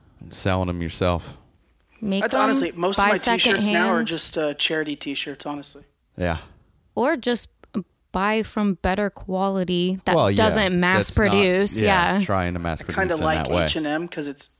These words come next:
Speaker 3: like, not their trendy stuff, but, like, they're just plain t-shirts.
Speaker 1: What's your deal with H and M all of a sudden?
Speaker 3: I've always liked H and M.
Speaker 2: It's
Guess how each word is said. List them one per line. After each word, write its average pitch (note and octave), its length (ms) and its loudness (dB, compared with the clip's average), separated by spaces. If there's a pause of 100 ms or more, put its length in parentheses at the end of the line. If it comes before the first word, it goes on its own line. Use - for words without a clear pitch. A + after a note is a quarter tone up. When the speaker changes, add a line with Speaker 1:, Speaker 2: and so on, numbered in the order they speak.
Speaker 3:
like, E3 200 -2
not F3 200 0
their D#3+ 160 0
trendy D#3+ 420 -4
stuff, F#3+ 320 0
but, D3+ 140 -2
like, D3+ 160 -4
they're D3+ 140 -4
just D3 260 -10
plain D3 380 -4
t-shirts. D3 420 -8
Speaker 1:
What's A#2+ 180 0
your D#3 100 2
deal C#3 220 2
with C3 120 0
H B2 220 -2
and G#2 80 -2
M B2 140 0
all F2+ 160 2
of E2+ 60 0
a E2 40 0
sudden? E2 360 -2 (320)
Speaker 3:
I've F#3+ 140 0
always B3 240 0
liked C#3+ 180 -6
H C#3+ 180 -10
and C#3+ 80 -12
M. D3 120 -18 (160)
Speaker 2:
It's - 260 -4